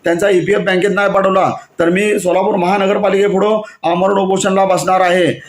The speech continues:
आणि शिवाय गेल्या महिन्यात जे माननीय आयुक्त मॅडम शीतल उगले मॅडम जे, आ, आ, ह्याला ठेकेदाराला देयके दिले, त्यांनी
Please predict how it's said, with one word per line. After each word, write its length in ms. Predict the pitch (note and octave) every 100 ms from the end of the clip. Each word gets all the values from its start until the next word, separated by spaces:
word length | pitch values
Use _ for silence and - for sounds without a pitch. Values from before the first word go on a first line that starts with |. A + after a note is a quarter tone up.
| - -
आणि 260 | D#3+ F#3+
शिवाय 440 | - F#3 G#3+ D#3 - - -
गेल्या 240 | D3 E3 G3
महिन्यात 340 | F#3+ F#3+ G3+
जे 360 | E3+ F#3 G#3+ G#3+ -
माननीय 360 | E3 E3+ F#3 G#3
आयुक्त 260 | F#3+ G3
मॅडम 340 | G3+ G3 G3 D3+
शीतल 420 | C#3 E3+ G#3 G3 D4+ - -
उगले 240 | E3+ G3
मॅडम 300 | G3+ F#3 E3 - - _ C3
जे, 160 | D#3+ G#3 E3+ -
आ, 80 | E3
आ, 260 | E3+ D#3+ C#3 C3+ C3
ह्याला 440 | C#3+ E3+ E3 C3 - - _ _ -
ठेकेदाराला 680 | B2 D#3+ F#3+ G3+ G3+ G3+ - -
देयके 280 | D3+ G3+ G#3
दिले, 260 | G3+ G#3 B2 - _ _ _ _ _ _ _ _ _ _
त्यांनी 480 | F3 F3+ G#3 A3+ A#3+